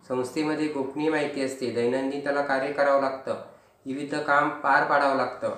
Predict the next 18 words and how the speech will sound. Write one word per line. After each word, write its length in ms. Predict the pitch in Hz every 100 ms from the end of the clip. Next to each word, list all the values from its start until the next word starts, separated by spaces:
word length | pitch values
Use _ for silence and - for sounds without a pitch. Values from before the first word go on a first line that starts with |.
| -
आणि 220 | 120 120
यामध्ये 340 | 131 135 131
ही 160 | 139 151 - - - -
कार्य 220 | 127 139
कसं 260 | 135 113 139
असतं? 400 | 131 156 160 135
गोपनीय 440 | 127 127 147 160 165
असतं 380 | - - 110 104 - - -
आणि 160 | 120
गोपनीय 460 | 117 127 123 143 156
कार्य 480 | 156 131 127 147 175 - - -
इतरांना 600 | 131 127 131 131 131 147 190 - -
सांगू 420 | - 131 123 127 160
नये 260 | 151 123 - - -
कुणी? 460 | 131 147 185 208 - -
चिटणीसाने. 600 | - - 151 147 123 104 85 - - _ _ _
तर 100 | 127
गोपनीय 480 | 123 131 135 147 165